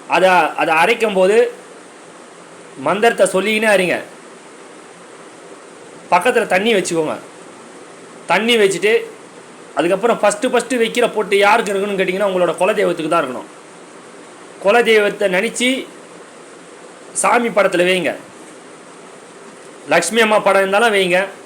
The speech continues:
சாமி படம், அம்மனை, அம்மனோட படமா இருந்தா கூட, நெத்தியில திலகமா வச்சதுக்கு அப்புறமா தான் நீங்க நாற்பத்தெட்டு நாள் பூஜை பண்ணுங்க. ஃபஸ்ட்டு திலகம் வச்சிருங்க, தெய்வத்துக்கு கொடுத்துருங்க ஃபஸ்ட்டு இந்த பொட்டை.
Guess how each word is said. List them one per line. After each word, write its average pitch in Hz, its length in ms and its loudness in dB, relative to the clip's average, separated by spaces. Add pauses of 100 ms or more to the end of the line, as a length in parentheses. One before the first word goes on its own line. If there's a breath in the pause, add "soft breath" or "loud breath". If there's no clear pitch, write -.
(120)
சாமி 220 400 0
படம், 180 300 0 (100)
அம்மனை, 202 460 -2
அம்மனோட 202 520 0
படமா 196 240 0
இருந்தா 185 180 0
கூட, 233 240 2 (760)
நெத்தியில 196 320 0
திலகமா 220 380 0
வச்சதுக்கு 196 340 -2
அப்புறமா 185 320 0
தான் 240 200 0 (680)
நீங்க 208 200 -2
நாற்பத்தெட்டு 208 560 0
நாள் 202 360 2 (1300)
பூஜை 240 220 2
பண்ணுங்க. 160 340 -2 (840)
ஃபஸ்ட்டு 226 500 0 (200)
திலகம் 240 280 2
வச்சிருங்க, 190 500 -4
தெய்வத்துக்கு 226 520 0
கொடுத்துருங்க 175 360 -4
ஃபஸ்ட்டு 156 280 -4 (280)
இந்த 170 120 -2
பொட்டை. 180 340 0